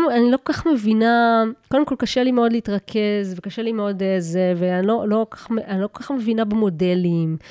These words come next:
וכשמישהו אומר לי איך צריך לכתוב משהו, או חיבור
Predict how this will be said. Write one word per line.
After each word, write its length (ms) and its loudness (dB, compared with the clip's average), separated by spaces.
וכשמישהו 720 -4
אומר 260 0
לי 160 0
איך 120 -2
צריך 200 -16
לכתוב 460 0
משהו, 420 0
או 580 -4
חיבור 540 -2